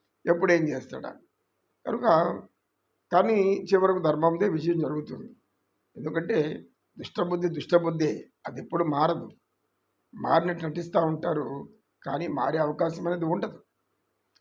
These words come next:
అది ప్రయోగిస్తూనే ఉంటారు, చివరికి అనుభవిస్తారు.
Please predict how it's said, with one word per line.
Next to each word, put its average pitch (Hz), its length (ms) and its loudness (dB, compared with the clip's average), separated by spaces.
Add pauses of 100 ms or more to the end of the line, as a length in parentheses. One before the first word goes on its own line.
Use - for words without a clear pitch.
(200)
అది 156 180 0 (1400)
ప్రయోగిస్తూనే 170 640 4
ఉంటారు, 190 480 4 (540)
చివరికి 233 340 0
అనుభవిస్తారు. 175 680 2